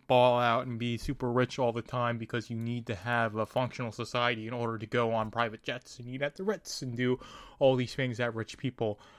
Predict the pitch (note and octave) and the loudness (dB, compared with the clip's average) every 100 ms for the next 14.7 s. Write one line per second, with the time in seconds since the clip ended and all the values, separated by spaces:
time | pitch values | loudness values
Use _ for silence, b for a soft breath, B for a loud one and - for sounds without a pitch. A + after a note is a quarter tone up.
0 | B A#2 - - A#2+ A#2 G#2 B2 - B2 | B -4 -4 -8 -6 -4 -6 -8 -10 -6
1 | A2 A2 B B D3 B2 C3 A#2 C3 C3+ | -6 -6 B B -2 0 0 0 2 2
2 | C#3 C#3+ C3 - C3 B2 - B2+ A2 A#2+ | 0 0 0 -2 -2 -2 -4 -6 -4 -6
3 | A#2 A#2 A#2 A2 A#2 A2+ G#2+ G#2+ G2+ A#2 | -4 0 0 0 -6 -6 -6 -8 -4 -2
4 | G#2+ G#2 F#2+ - A2 G#2+ A#2+ B2 C#3 C#3 | 0 0 -2 -8 -8 -6 -2 2 2 2
5 | C3+ B2 - B2 A#2 A2 G#2+ B B B | -2 -2 -2 2 4 2 0 B B B
6 | - G#2+ A2 A2 G#2 A2+ A#2 A2+ G#2+ A2+ | 0 2 2 -2 -4 -6 0 0 0 -6
7 | G2+ C3 D3 E3 D#3+ C3+ C#3 - A#2+ - | -4 2 2 4 2 4 2 2 -4 0
8 | B2+ - A2+ A#2 - A#2+ G#2+ A2+ A#2+ A2+ | 0 0 -2 -2 -2 -8 -4 -2 0 0
9 | G#2+ - B B C3 B2 A2+ C3 A#2+ - | -2 -4 B B -4 -2 -2 -2 -8 -6
10 | A#2 A#2+ B2+ A#2 A2 - B2 G#2+ - A#2 | -6 -4 -2 -2 -2 -6 -6 -6 -2 -2
11 | A2+ B2 - E3+ A#2+ B2+ - B2+ A#2 A#2 | -2 -6 -6 -2 0 0 0 -2 -2 -2
12 | B2 A2+ A#2 A#2 A#2 A2+ A#2+ B2+ A#2 - | -4 -6 -4 0 0 -2 -6 -6 -8 -6
13 | C#3 - C#3 B2 B2+ - B2+ B2 B2+ A#2+ | -6 -6 -4 -2 -2 -4 -6 -2 -2 -2
14 | - - B2+ B2 A#2+ - | -8 -6 0 0 -2 -12